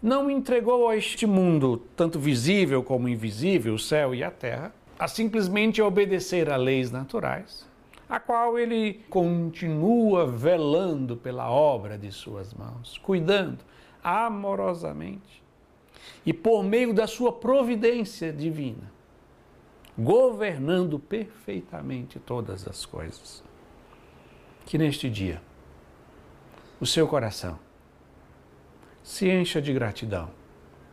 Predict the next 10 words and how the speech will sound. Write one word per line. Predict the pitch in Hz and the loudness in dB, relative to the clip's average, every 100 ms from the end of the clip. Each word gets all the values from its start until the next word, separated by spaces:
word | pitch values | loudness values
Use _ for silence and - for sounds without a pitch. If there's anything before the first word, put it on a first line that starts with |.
| - - - - | -20 -20 -20 -4
ao | 120 117 | -2 0
ver | 120 110 | 2 0
o | |
céu, | 101 - 107 117 113 101 - _ _ _ | -2 -2 -2 0 -2 -6 -14 _ _ _
a | 90 | -8
lua, | 95 120 113 101 - - - - - - - | -4 -2 -2 -4 -14 -20 -20 -20 -20 -20 -10
uma | 90 | -6
árvore, | 90 117 117 90 - 110 98 _ _ _ - | -2 -2 -4 -6 -14 -16 -16 _ _ _ -10
um | 107 98 | -8 -6
animal, | 95 90 101 117 107 | -6 -6 -4 -4 -4